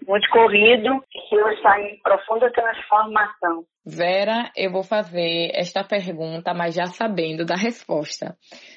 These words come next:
Speaker 2: Perguntar pra uma mulher, pô, se ela já vivenciou alguma atitude sexista no trabalho, óbvio, né? Porque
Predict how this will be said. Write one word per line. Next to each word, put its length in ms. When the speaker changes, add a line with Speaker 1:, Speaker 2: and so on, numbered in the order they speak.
Speaker 2:
Perguntar 420
pra 180
uma 100
mulher, 440
pô, 140
se 140
ela 120
já 140
vivenciou 480
alguma 180
atitude 360
sexista 500
no 140
trabalho, 680
óbvio, 460
né? 160
Porque 500